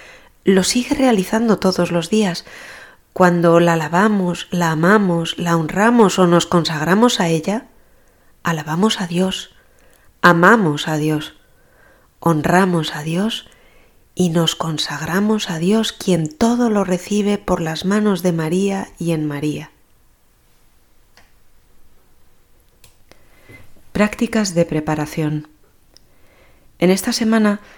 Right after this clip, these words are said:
San Luis María nos manda hacer el propósito de conocer a Jesucristo, repitiendo durante la jornada la oración de San Agustín, "Señor, que yo te conozca". Seguiremos los consejos que San Luis María enseña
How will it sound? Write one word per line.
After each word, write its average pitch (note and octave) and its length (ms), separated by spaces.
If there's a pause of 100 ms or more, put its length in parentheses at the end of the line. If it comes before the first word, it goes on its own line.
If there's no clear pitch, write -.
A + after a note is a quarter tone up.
(120)
San F#3 260
Luis F3+ 160
María F#3+ 340
nos G#3+ 180
manda G3 280
hacer F#3 280
el F#3 120
propósito F#3 640
de E3+ 220
conocer F3+ 560
a F3+ 100
Jesucristo, D3+ 840 (600)
repitiendo E3+ 600
durante D#3 320
la D3+ 100
jornada F3+ 560
la F#3 140
oración E3+ 440
de E3 100
San E3 200
Agustín, E3+ 600 (760)
"Señor, F#3 540 (540)
que F3+ 140
yo F3 160
te D#3 140
conozca". C#3+ 540 (1500)
Seguiremos G3 540
los G#3+ 120
consejos F#3+ 640
que F3+ 120
San F3 180
Luis D#3+ 160
María F#3 540
enseña F3 600